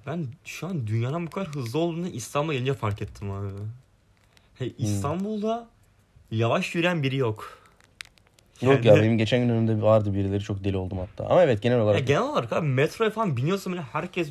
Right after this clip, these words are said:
Speaker 1: zıplıyor, koşturuyor,
Speaker 2: <laughs>
Speaker 1: birbirini ittiriyor falan. Herkes sinirli, agresif. Yani
Speaker 2: Her şey bir acele içinde oluşuyor ya ve
Speaker 1: Aynen.
Speaker 2: kimse hayatın tadına varamıyor ya bu yüzden.
Speaker 1: Varamıyor ya.
Speaker 2: İn-, yani bir,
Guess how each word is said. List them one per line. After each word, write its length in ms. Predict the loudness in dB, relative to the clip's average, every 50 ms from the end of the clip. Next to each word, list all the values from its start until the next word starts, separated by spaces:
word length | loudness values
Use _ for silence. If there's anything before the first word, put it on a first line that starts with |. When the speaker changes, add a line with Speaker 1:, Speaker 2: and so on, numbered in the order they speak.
| -8 -10 -8
Speaker 1:
zıplıyor, 600 | -6 -2 -2 -2 -2 -2 -4 -2 0 0 0 -2
koşturuyor, 880 | -4 -6 -4 -4 -4 -4 -10 -6 -4 -2 2 4 4 6 6 4 4 4
Speaker 2:
<laughs> 0 |
Speaker 1:
birbirini 460 | 2 2 4 4 2 2 2 0 0
ittiriyor 720 | -2 -2 -6 -8 -8 _ _ -4 -2 0 0 0 -2 -4
falan. 280 | -4 -2 -2 -2 -2 -2
Herkes 340 | -2 -2 -2 -2 -6 -8 -8
sinirli, 440 | -8 -8 -4 -2 -2 0 0 -2
agresif. 540 | -2 0 -2 -2 0 -2 -4 -6 -6 -8 -10 -10 -8
Yani 340 | -6 -4 -4 -2 -2 -4 -6 -8 -14 -20 -20 -20 -20 -20 _ -20 _ -20 _ _ _ _ _ _ -8 -2
Speaker 2:
Her 140 | 0 0 0
şey 220 | 0 -2 -4 -2
bir 140 | 0 2 4
acele 280 | 4 4 4 2 0 0
içinde 300 | -2 -2 -2 -2 -2 0
oluşuyor 500 | -2 -2 -4 -4 -8 -8 -4 -2 0 2
ya 60 | 4
ve 60 | 4
Speaker 1:
Aynen. 180 | 4 4 2 0
Speaker 2:
kimse 300 | 0 -2 -2 2 4 6
hayatın 320 | 6 6 6 2 0 -4
tadına 460 | -4 -4 -2 0 0 0 0 0 -2 -4 -10 _ _ -4
varamıyor 580 | 2 4 6 6 6 6 4 2 0 -2 -4
ya 260 | -4 -4 -6 -6 -6 -6
bu 40 | -6
yüzden. 180 | -6 -6 -6
Speaker 1:
Varamıyor 420 | -6 -6 -6 -6 -6 -6 -6 -6 -6
ya. 100 | -6 -8 -10 -10 -10 -10 -10 -10 -10 -6 -2
Speaker 2:
İn-, 240 | 0 0 0 0 -4 -8 -4 -2
yani 300 | 0 0 0 -2 -2 -4
bir, 180 | -4 -6 -6